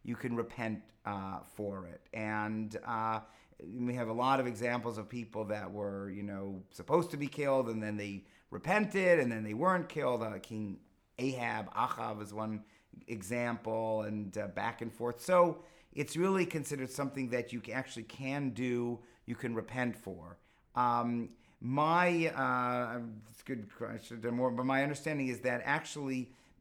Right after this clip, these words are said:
it's not an Iser Karet for the father, and may-, maybe, you know, you can correct me if I'm wrong, the father has a, a Torah obligation to circumcise his son,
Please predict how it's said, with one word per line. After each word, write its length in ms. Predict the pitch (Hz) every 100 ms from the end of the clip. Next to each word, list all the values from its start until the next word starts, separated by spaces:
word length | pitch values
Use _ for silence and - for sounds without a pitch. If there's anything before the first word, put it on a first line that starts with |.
| -
it's 240 | 135 -
not 320 | 143 156 185 165
an 80 | 139
Iser 520 | 147 135 139 127 -
Karet 560 | - - 143 139 127 -
for 320 | - 117 113
the 240 | 107 110 98 -
father, 600 | 139 147 170 160 110 110
and 160 | 120 127
may-, 100 | 135
maybe, 320 | 131 139 131
you 160 | 127 123
know, 80 |
you 140 | 117 120
can 180 | - 123
correct 260 | 156 160
me 80 | 160
if 80 | 131
I'm 140 | 135
wrong, 280 | 135 120 110 - - -
the 80 | 127
father 520 | - 160 170 175 156
has 260 | 135 127 120
a, 180 | 123 120
a 160 | 120 113 -
Torah 320 | - 131 120
obligation 540 | 113 113 113 107 113
to 60 | 107
circumcise 560 | 113 113 107 104 104
his 120 | 98 95
son, 480 | - 90 92 131